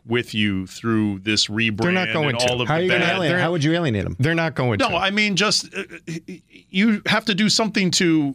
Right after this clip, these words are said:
Speaker 1: either win back some of the people who left or, uh, you know, incentivize some of the people who have stuck around.
Speaker 3: Oh, yeah.
Speaker 1: So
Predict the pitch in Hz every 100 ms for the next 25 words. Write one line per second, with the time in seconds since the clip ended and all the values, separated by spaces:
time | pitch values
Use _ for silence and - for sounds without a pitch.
0 | - 170 175 160 143 175 139 147 151 -
1 | 160 139 120 147 139 131 113 117 175 180
2 | - 143 151 156 160 131 135 120 131 139
3 | 151 151 123 139 139 - 160 151 131 131
4 | 131 - 139 127 139 123 127 120 127 123
5 | 117 117 127 123 120 110 110 - 131 127
6 | 113 139 175 107 98 - 185 160 165 175
7 | 160 156